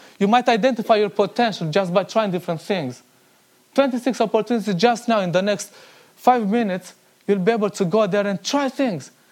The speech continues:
Visit the expo. See what's going on in the church. Probably some, most of us in this place didn't know there's twenty-six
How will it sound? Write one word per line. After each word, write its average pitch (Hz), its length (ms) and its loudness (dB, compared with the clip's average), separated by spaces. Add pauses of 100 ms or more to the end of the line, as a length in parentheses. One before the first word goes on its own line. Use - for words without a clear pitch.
(220)
Visit 226 400 0
the 185 120 0
expo. 180 540 -2 (220)
See - 220 -2
what's 233 200 2
going 220 240 0
on 220 140 2
in 190 100 -2
the 175 100 0
church. 185 360 -2 (480)
Probably 240 300 4
some, 220 280 2 (100)
most 202 320 0
of 190 140 0
us 202 160 0
in 196 80 0
this 185 140 -2
place 202 160 0
didn't 214 200 0
know 196 100 0
there's 165 260 -2
twenty-six - 840 -4